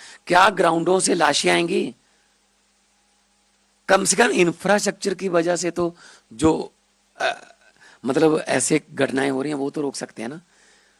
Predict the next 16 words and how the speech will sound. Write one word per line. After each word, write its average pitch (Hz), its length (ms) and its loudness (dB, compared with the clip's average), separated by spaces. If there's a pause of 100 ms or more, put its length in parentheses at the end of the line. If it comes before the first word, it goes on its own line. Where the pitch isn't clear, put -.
(540)
एमपी 170 440 0
का 202 420 4
बारह 151 320 2
लाख 156 340 -2
तीस 151 260 -8
हजार 135 260 -2
रुपए, 107 320 -8 (1300)
एमपी 165 360 0
लैड 180 260 6
का, 147 300 0 (420)
वो 139 80 -2
पैसा 160 300 0
लगा 151 280 2
नहीं 151 140 -4
वहां 170 200 -4
पे। 107 200 -12